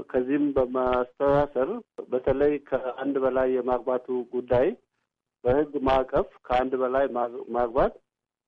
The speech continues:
እ፣ ወንጀል እንደሆነ ወይንም እንደማይፈቀድ በህግ አግባብ የታቀፈ እና ውሳኔ የተሰጠበት ሁኔታ እና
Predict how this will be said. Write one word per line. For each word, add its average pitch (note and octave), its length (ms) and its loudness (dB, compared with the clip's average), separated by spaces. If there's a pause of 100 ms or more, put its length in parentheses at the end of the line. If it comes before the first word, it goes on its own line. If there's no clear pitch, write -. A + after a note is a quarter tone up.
እ፣ A#2+ 80 -10 (500)
ወንጀል B2 440 2
እንደሆነ B2 400 2 (120)
ወይንም B2+ 400 0
እንደማይፈቀድ B2 800 -2 (560)
በህግ C3+ 260 0
አግባብ B2 380 0 (120)
የታቀፈ A#2 540 -4 (340)
እና A#2 180 -2 (140)
ውሳኔ A#2+ 380 -2
የተሰጠበት A#2 680 -6
ሁኔታ A#2 300 -8 (100)
እና A#2 140 -4